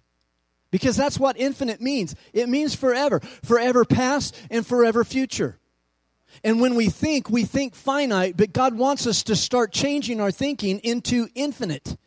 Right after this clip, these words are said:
You say, "Well, D-, Pastor, I can't do that." You're right, but empowered by the Holy Spirit, you can do all things through Christ who strengthens you. You can even think like He thinks. The Bible says this, we have the mind of Christ.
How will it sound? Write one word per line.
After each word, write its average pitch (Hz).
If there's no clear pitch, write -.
You 240
say, 302
"Well, 254
D-, 220
Pastor, 320
I 285
can't 277
do 302
that." 208
You're 226
right, 240
but 202
empowered 269
by 254
the 214
Holy 240
Spirit, 262
you 262
can 240
do 226
all 254
things 202
through 294
Christ 196
who 240
strengthens 226
you. 127
You 240
can 277
even 233
think 269
like 233
He 208
thinks. 208
The 190
Bible 269
says 220
this, 233
we 240
have 320
the 226
mind 160
of 135
Christ. -